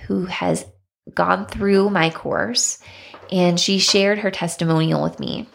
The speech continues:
I had to bring it here with you, and it's actually what prompted me to create this episode for you. Her child experienced the exact same results. I'm not sure if you're gonna hear this. There's a massive thunderstorm going through,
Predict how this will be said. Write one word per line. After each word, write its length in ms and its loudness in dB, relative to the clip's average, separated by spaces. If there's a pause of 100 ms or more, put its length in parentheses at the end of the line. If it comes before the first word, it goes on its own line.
(220)
I 60 -6
had 260 0
to 80 0
bring 220 2
it 100 -2
here 220 0
with 180 -2
you, 220 4
and 180 -2
it's 180 -2
actually 380 -2
what 240 2
prompted 400 -2
me 200 0
to 440 0 (240)
create 640 -2
this 320 2 (120)
episode 500 0
for 160 -4
you. 400 -2 (1200)
Her 180 0
child 420 4
experienced 760 0
the 120 4
exact 460 0
same 280 0
results. 460 0 (600)
I'm 100 0
not 160 2
sure 120 2
if 80 -2
you're 140 -2
gonna 140 0
hear 220 0
this. 220 -2
There's 260 -2
a 40 0
massive 540 0
thunderstorm 640 0
going 280 2
through, 400 2